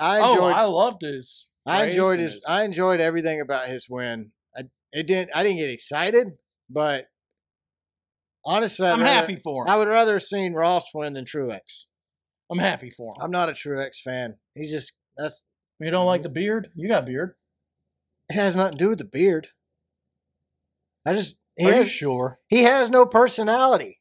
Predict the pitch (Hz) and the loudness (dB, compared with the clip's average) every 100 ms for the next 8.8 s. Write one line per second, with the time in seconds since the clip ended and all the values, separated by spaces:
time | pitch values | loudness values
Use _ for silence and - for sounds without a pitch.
0 | _ - 240 277 - 156 151 220 156 277 | _ -2 0 0 -2 -4 0 2 4 4
1 | 240 - - 214 247 180 214 233 160 151 | 2 -2 4 4 4 4 6 6 2 -2
2 | - 117 156 185 95 - _ _ _ _ | -10 0 2 2 -2 -14 _ _ _ _
3 | _ _ _ 113 151 214 165 - - _ | _ _ _ -6 -2 -2 -2 -10 -20 _
4 | 156 - 269 254 220 202 349 233 165 175 | -8 -2 4 4 4 2 -2 -2 0 0
5 | 269 - 277 254 156 - - 170 165 190 | 0 -6 -8 -8 -12 -14 -10 -4 -2 -2
6 | 262 269 220 - - 170 160 147 131 127 | 4 4 4 0 -2 2 4 2 -2 -10
7 | - _ 123 139 175 202 202 - - _ | -16 _ -8 -2 0 0 -2 -4 -10 _
8 | 147 151 160 165 - 151 165 170 | -6 0 2 0 -2 0 0 0